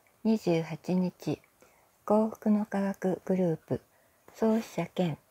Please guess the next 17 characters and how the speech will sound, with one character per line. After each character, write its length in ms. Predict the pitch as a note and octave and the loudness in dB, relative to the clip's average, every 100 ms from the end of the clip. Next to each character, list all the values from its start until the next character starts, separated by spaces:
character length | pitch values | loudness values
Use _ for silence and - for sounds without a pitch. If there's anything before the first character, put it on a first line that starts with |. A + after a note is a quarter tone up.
| _ | _
総 240 | - F3 E3 | -10 -4 -4
裁、 340 | - D3+ C#3+ - _ _ _ _ - | -4 -4 -4 -6 _ _ _ _ -2
大 200 | A3 A3 | 2 2
川 360 | - D#3+ C#3 - - | 0 -2 -4 -10 -6
隆 220 | F3+ F3 E3+ | 0 0 0
法。 360 | - C#3+ - - - - _ _ _ - _ _ - | -2 -4 -4 -10 -20 -20 _ _ _ -20 _ _ -8
高 280 | F#3 G#3+ | -4 -2
倉 280 | A3 A#3+ A3+ | 2 4 2
健、 280 | - G#3+ E3+ _ _ _ - | 2 0 0 _ _ _ -10
男 380 | E3+ G3+ - A3 | -4 -2 2 4
の 120 | G#3 | 4
目、 220 | G3+ F#3+ _ | 2 0 _
け 120 | - | -2
じ 160 | F3 F#3+ | 0 2
め、 240 | F3+ E3 - _ _ | 0 0 -6 _ _
目 120 | D#3+ E3 F3 | -8 -4 -4
次。 240 | E3+ D#3+ | 0 0